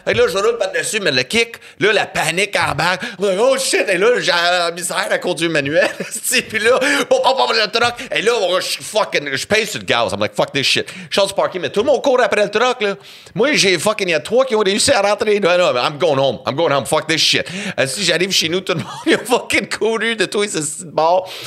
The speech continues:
juste pour se sauver de la situation. Et là, mes chums, euh, fait, ils arrivent tous chacun tour. « What the fuck you leave us there?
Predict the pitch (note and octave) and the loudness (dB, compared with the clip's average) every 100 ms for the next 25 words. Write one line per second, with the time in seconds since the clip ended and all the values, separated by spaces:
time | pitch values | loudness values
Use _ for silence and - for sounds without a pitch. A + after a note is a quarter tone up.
0 | F3+ D3+ E3+ F#3 D#3 D3 C3+ - D3 D#3 | -8 -2 0 2 2 2 2 2 0 2
1 | C#3+ - - C3 A#2+ - C#3 D#3+ - - | 0 0 0 2 2 0 0 -2 -8 -18
2 | - - A#2 B2+ F3 F3+ D3 G#2+ - - | -14 -4 0 2 4 2 0 -6 -12 -20
3 | _ - _ - - B2+ D3 D#3+ D#3+ C#3+ | _ -20 _ -10 -2 0 2 0 2 0
4 | A#2+ A#2 A2+ - A#2+ A#2 A2+ A#2 - C#3+ | 2 2 0 0 0 2 2 0 -4 -4
5 | C#3 B2+ B2 D3+ A3 A3 - B3+ - A#3 | -2 0 -2 0 0 -2 0 0 0 -2
6 | C4 A3 G#3 G#3 E3+ | -2 0 -2 0 0